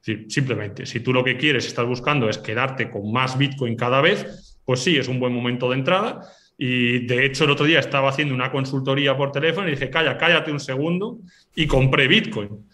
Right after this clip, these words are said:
En ese momento, y dije, "Es que estaba comprando Bitcoin", me saltaron todas las alertas en el móvil. Es así. Entonces, yo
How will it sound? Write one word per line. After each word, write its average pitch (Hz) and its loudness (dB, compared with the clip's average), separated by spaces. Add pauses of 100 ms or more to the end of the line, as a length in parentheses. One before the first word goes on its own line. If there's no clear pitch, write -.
(260)
En 170 2
ese 190 2
momento, 165 4
y 113 -2
dije, 120 0
"Es 131 0
que 151 -4
estaba 151 2
comprando 139 2
Bitcoin", 120 0
me 113 -2
saltaron 135 0
todas 147 2
las 139 2
alertas 135 -2
en 117 -6
el 110 -6
móvil. 156 0 (440)
Es 156 0
así. 156 4
Entonces, 135 0
yo 160 2